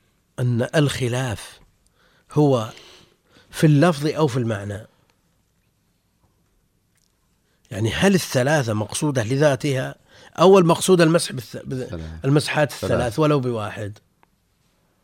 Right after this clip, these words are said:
Speaker 1: هم يتفقون على أنه لو مسح بحجر واحد له
Speaker 2: ثلاث.
Speaker 1: شعب.
Speaker 2: نعم، بإجماعًا كما ذكرنا.
Speaker 1: نعم، هذا ما، ما في إشكال.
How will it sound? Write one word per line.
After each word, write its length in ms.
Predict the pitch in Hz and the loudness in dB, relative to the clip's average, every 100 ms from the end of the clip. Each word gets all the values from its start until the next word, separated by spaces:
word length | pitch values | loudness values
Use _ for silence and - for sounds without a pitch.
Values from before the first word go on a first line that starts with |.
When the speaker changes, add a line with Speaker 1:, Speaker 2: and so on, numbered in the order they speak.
| _ _ _ _ _ _ _ _ _ - 147 | _ _ _ _ _ _ _ _ _ -4 4
Speaker 1:
هم 120 | 156 | 6
يتفقون 580 | 156 180 170 185 156 160 | 6 4 4 6 6 8
على 180 | 151 | 6
أنه 400 | 156 175 180 160 | 4 4 6 6
لو 120 | 165 170 | 6 6
مسح 340 | 196 - - | 4 2 -4
بحجر 540 | 139 143 190 170 147 | -4 0 4 4 4
واحد 320 | 147 170 160 143 | 0 -2 -2 -2
له 180 | 147 | 0
Speaker 2:
ثلاث. 60 | 131 | 0
Speaker 1:
شعب. 380 | 170 156 160 180 _ _ - | 0 2 0 -2 _ _ -8
Speaker 2:
نعم، 220 | 101 - _ _ - | -8 -8 _ _ -14
بإجماعًا 720 | 139 135 151 135 139 95 98 | -8 -4 -2 2 2 2 -2
كما 260 | 104 101 | -2 0
ذكرنا. 200 | 92 208 | 2 2
Speaker 1:
نعم، 200 | 202 160 | 2 0
هذا 260 | 196 196 196 | 0 2 0
ما، 360 | 196 214 - 170 | -2 -8 -8 -6
ما 200 | 214 175 | -4 -2
في 100 | 135 | -4
إشكال. 340 | - 113 | -8 -16